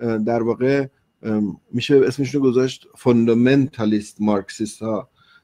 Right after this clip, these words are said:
که همینطور به همون صورت نگاه می‌کنن. ولی، اه، حالا ب-، برگردیم به اصل صحبتمون. اصل ماجرا این هستش که تقریباً همه به این پی بردن که برای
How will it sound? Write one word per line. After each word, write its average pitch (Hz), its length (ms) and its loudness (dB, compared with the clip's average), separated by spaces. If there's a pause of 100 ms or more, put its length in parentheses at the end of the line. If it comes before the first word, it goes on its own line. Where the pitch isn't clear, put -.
که 123 160 -2
همینطور 143 420 2
به 135 120 2
همون 139 220 0
صورت 131 300 2
نگاه 117 260 2
می‌کنن. 127 240 0
ولی، 180 300 4 (280)
اه، 131 240 6 (380)
حالا 196 220 6
ب-، 160 240 4
برگردیم 180 480 6
به 170 80 6
اصل 170 220 2
صحبتمون. 175 680 2 (400)
اصل 233 340 6
ماجرا 190 460 4
این 233 140 -2
هستش 214 280 -6
که 208 360 -2 (420)
تقریباً 175 440 0
همه 180 520 0
به 170 140 -2
این 180 220 -4
پی 196 240 4
بردن 117 500 -2
که 117 200 -8
برای 151 520 -2